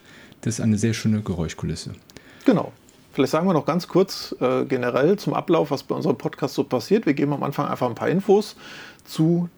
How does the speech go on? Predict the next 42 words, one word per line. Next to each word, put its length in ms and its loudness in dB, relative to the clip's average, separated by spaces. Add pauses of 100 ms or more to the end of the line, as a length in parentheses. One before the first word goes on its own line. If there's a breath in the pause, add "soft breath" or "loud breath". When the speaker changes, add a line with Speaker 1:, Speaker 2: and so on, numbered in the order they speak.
Speaker 2:
der 100 6
Folge 320 4
und 220 0
den 120 4
Leuten, 300 0
die 60 0
es 100 -4
gemacht 380 -2
haben, 240 0 (440 loud breath)
ähm, 380 -4 (160)
und 220 -6
schauen 340 -2
uns 220 -8
auch 280 -4
mal 280 -2
den 340 -4
Klappentext 640 -2
des 100 -2
Buches 380 4
an. 100 0
Da 60 4
gibt's 180 2
ja 80 4
immer 140 0
zwei 260 0
Klappentexte, 640 -2
einmal 160 0
den 140 4
äußeren, 500 4
wenn 80 4
man 80 4
das 120 0
Buch 200 0
so 140 0
in 60 0
der 120 2
Hand 220 -2
hält 240 0 (340 loud breath)
und 160 -4
wenn 80 0
man 100 2
dann 280 2